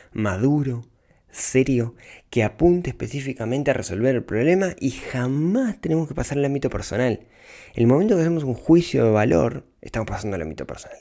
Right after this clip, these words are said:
Y eso es lo que tenemos que evitar totalmente, ¿sí? Después lo otro que me parece que tenemos que tener en cuenta también con esto de desventajas que tiene el emprender en pareja es, si nosotros vivimos de nuestro emprendimiento,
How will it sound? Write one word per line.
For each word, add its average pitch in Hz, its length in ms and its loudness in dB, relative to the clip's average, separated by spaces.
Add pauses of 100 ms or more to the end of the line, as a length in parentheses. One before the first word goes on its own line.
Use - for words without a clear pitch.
Y 65 340 -8
eso 139 120 -2
es 147 40 0
lo 139 60 -2
que 104 120 -8
tenemos 104 280 -6
que 101 120 -8
evitar 101 560 -6 (180)
totalmente, 101 640 -4 (520)
¿sí? 113 280 -8 (1000)
Después 127 280 -2
lo 135 120 2
otro 123 360 0 (880)
que 101 100 -2
me 98 60 0
parece 87 240 -2
que 98 80 -2
tenemos 98 240 -4
que 101 80 -8
tener 101 160 -4
en 92 80 -4
cuenta 120 320 -4
también 104 380 -4
con - 180 -12
esto - 240 -8
de 76 180 -4
desventajas 80 840 -6
que - 100 -18
tiene 110 220 -6
el 90 80 -6
emprender 80 320 -8
en 98 80 -8
pareja 117 260 -6
es, 113 160 -8 (460)
si - 100 -6
nosotros 135 220 0
vivimos 139 500 6
de 113 80 -2
nuestro 110 300 -2
emprendimiento, 113 920 0